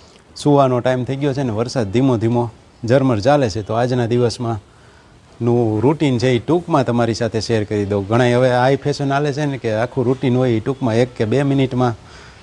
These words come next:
બતાવતા હોય, તો બસ, તો નોર્મલ as usual બધું રૂટિન જ રહ્યું. એક ચાવી ખોવાઈ ગઈ તો એવું તો હાલ્યા રાખે,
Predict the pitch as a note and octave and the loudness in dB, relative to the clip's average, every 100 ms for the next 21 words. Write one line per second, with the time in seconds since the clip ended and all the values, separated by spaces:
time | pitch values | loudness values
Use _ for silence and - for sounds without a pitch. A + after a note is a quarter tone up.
0 | - - - - A#2 B2 A#2+ A2 G#2+ G2+ | -20 -18 -14 0 0 2 2 2 0 -2
1 | G2+ B2+ E3+ A#2 - A2 A2 G2+ - - | -6 -4 -4 -2 -2 -2 -2 -6 -12 -2
2 | B2+ C#3+ C3 B2 C3 D3+ A#2+ B2+ D3+ B2+ | 0 2 2 0 0 -2 -2 -2 0 2
3 | C3 B2+ C3 B2 C#3+ D#3 C#3+ A#2+ A#2 D3 | 2 2 2 2 0 0 -2 0 0 -2
4 | A#2 - - - - - - - - D#3 | -4 -18 -20 -20 -20 -20 -20 -12 -4 -4
5 | - D#3+ E3 - E3+ E3+ G#2 G2+ G#2+ C#3 | 0 2 2 0 0 0 -2 -4 -4 -4
6 | F3 C#3+ A2+ G2+ C#3+ D3+ F2+ F#2 - G#2 | 0 -2 0 0 0 0 -4 -6 -8 -8